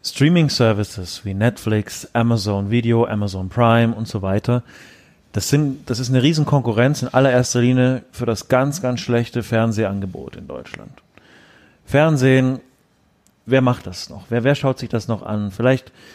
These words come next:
wenn ich so an meine Eltern denke, die schauen sich noch sonntags den Tatort an, weil das eine Institution ist, und vielleicht gibt's einige andere, die das auch machen, da sind ja die Quoten immer noch sehr gut, aber ansonsten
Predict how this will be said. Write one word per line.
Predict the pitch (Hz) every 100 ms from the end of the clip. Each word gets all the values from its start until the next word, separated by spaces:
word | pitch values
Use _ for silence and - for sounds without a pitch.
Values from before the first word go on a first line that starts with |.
| - _
wenn | 113 135
ich | 131
so | 135
an | 127
meine | 123 123
Eltern | 143 151 135
denke, | 123 127 127
die | 117 117
schauen | 123 120
sich | 107 107
noch | 113 95
sonntags | 98 120 117 107 -
den | 101
Tatort | 95 135 139 - 117
an, | - 117
weil | 113 110
das | 104 -
eine | 104
Institution | 98 - 110 113 147 165 151
ist, | 143 123
und | 107
vielleicht | - 104
gibt's | - -
einige | - 107 104
andere, | 127 135
die | 107
das | 101
auch | 107 139
machen, | 127 123 107
da |
sind | 101 110
ja |
die | 104 104
Quoten | 120 120 110
immer | 107
noch | 104 101
sehr | 104
gut, | 101 127 147 - - - - -
aber | 113 104
ansonsten | 107 107 147 160 220 135 127 131